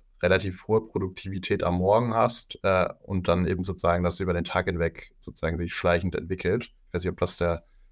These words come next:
das so in die Thematik du, du rein wolltest.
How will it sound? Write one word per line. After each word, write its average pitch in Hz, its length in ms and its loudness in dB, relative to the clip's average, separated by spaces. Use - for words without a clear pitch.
das - 200 -4
so 90 100 -2
in - 120 -4
die 92 100 -6
Thematik 90 520 0
du, 90 240 -4
du - 120 -14
rein 87 220 0
wolltest. 95 500 -4